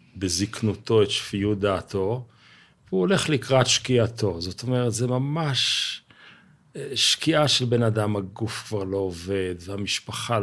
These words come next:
אף פעם לא תפקדה, והילדים מתים, והסביבה מתנכרת והולכת, והוא מוקף בהמון דמויות,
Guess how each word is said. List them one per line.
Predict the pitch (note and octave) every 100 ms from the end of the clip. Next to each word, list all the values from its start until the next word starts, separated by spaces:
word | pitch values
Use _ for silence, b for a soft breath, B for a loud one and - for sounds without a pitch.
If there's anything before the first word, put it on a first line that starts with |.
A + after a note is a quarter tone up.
| G#2 -
אף | G#2 -
פעם | A2 G2+
לא | F#2+
תפקדה, | - - - G2+ F2+ F#2 F#2 F2
והילדים | G2+ G2+ F#2+ A2 A2
מתים, | G#2+ - - A2 G2 F2+ F2+
והסביבה | F2+ G#2 - - G#2+ G#2 F2+ G2+ A2+ G#2+ G#2 G2+ F#2 b b b b
מתנכרת | - C3+ A#2+ A#2 B2 - - A#2 A2 G#2+
והולכת, | G2 G#2 G2 G2 - - G2 G2 - B B B B B
והוא | G#2 B2+
מוקף | C3+ B2 G3 D3
בהמון | D#3 D3+ C#3+ D3+ D#3
דמויות, | A#2+ A#2 A#2+ A2 A2 A#2